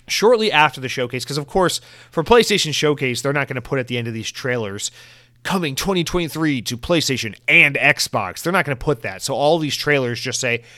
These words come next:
"Coming to P S five" or Coming to P S four or "Coming to P C," but they don't mention Xbox, which I,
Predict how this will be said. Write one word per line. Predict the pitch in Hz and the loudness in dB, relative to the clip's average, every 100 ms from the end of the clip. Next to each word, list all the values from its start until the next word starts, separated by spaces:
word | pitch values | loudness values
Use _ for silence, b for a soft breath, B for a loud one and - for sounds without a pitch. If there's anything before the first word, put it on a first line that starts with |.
| B | B
"Coming | - 151 143 | -4 -4 -2
to | |
P | 131 143 | -2 0
S | 123 | 0
five" | - 120 120 113 | 2 4 4 0
or | |
Coming | 104 127 | -4 -6
to | 120 | -4
P | 123 | -4
S | 117 | -6
four | - 120 120 113 | -6 -4 -2 -2
or | 98 | -6
"Coming | - 127 | -8 -6
to | 117 | -6
P | 120 | -8
C," | 110 120 113 110 B B | -6 -4 -4 -6 B B
but | - | 0
they | 185 | 2
don't | 196 | 2
mention | 135 139 127 | 0 -2 -2
Xbox, | 117 - 110 104 | -4 -4 -6 -8
which | 113 | -4
I, | 156 | -6